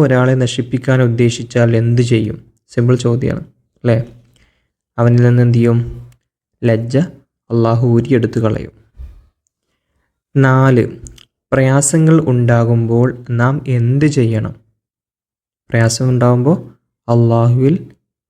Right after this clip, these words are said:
വിശ്വസിച്ച് ഭരമേൽപ്പിക്കുക അല്ലേ? അഞ്ച്, വിപത്തുകൾ സംഭവിച്ചാൽ അക്ഷമ കാണിക്കാതെ എന്ത്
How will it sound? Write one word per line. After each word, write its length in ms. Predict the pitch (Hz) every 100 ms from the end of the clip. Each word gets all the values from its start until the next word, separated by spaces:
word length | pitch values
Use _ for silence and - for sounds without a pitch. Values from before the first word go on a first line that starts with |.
| -
വിശ്വസിച്ച് 680 | 117 - 135 135 117 - 151 180 - _ _ _ _ _ _ _ _ _ _ _ _ _ _ _ _ _ -
ഭരമേൽപ്പിക്കുക 720 | 113 127 131 113 - - - - -
അല്ലേ? 160 | 113 113 117 - - - - - _ _ _ _ _ _ _ _ _ _ _ _ _ _ _ _ _ _ 127
അഞ്ച്, 320 | 127 123 123 - - - - - 139
വിപത്തുകൾ 520 | 135 156 - 160 170 - - -
സംഭവിച്ചാൽ 760 | 127 127 131 139 131 143 135 135 - 120
അക്ഷമ 440 | 120 - - 147 143 131
കാണിക്കാതെ 580 | 117 113 - 117 117 117 113
എന്ത് 220 | 117